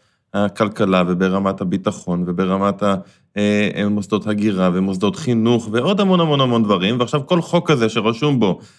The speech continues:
אה, במקרה א', ב', ג', אה, מי שמטפל בזה זה המוסד האירופי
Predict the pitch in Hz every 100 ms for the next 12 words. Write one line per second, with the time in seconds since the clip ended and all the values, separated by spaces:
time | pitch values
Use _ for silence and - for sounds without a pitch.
0 | _ _ 98 98 95 104 104 104 101 104
1 | 107 139 160 139 127 135 117 127 110 139
2 | 139 104 87 78 _ _ _ - 95 98
3 | 95 95 120 139 139 117 107 95 123 117
4 | 117 95 101 92 87 98 95 95 95 -
5 | 92 90 90 92 92 135 123 110 104 120
6 | 135 127 104 85